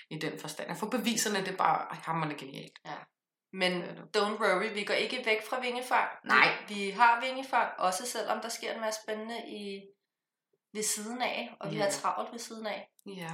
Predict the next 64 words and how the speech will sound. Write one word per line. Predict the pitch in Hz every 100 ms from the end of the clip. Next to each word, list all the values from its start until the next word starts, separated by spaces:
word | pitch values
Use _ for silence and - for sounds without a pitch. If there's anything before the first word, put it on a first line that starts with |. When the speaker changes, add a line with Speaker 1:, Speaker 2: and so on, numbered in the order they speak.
| 165
Speaker 2:
Vingefang | 214 226 233 -
er | 202
vores | 196 -
baby, | 202 202 208
og |
den | 202 196
holder | 202 196
vi | -
fast | 285 285 -
i. | 277 _ _
Speaker 1:
Præcis, | - - - - 160 - -
og | 165
vi |
er | 175
i |
Speaker 2:
Mm. | 190
Speaker 1:
gang | 175 175
med | 165
lige | 165
nu | 165 269 302
også | 240 247 233
at | 214
planlægge, | 220 202 196 180
hvad |
der | 175
skal | 170 -
ske | 190 -
med | 165 170
Vingefang | 170 185 190 151 151
i |
to | 160 170
tusind | 151
og | 151
fireogtyve, | - - - 285 381 370
men | 254
det | 185
Speaker 2:
Mm. |
Speaker 1:
kommer | 240 214 196
vi | 180
selvfølgelig | 175 175 170 170
med | 165
meget | 165 147 147
nærmere | 135 131
information | 123 - 120 - -
omkring. | - - - 117
Speaker 2:
Ja. | - - - - - - - -
Ja. | -
Speaker 1:
Ja, | - - - _
så | - - 131
vi | 147
kommer | 170 160
til | 175
at |
få | - 175
en | 170
god | 175
line | 170 143 139 151
for, | 151 147
hvad | 135
der | 135
skal | - -
ske. | - - 107 101 302 _
Speaker 2:
Mm. | 196 185 175 165 165 165 _
Speaker 1:
Mhm. | 214 214 208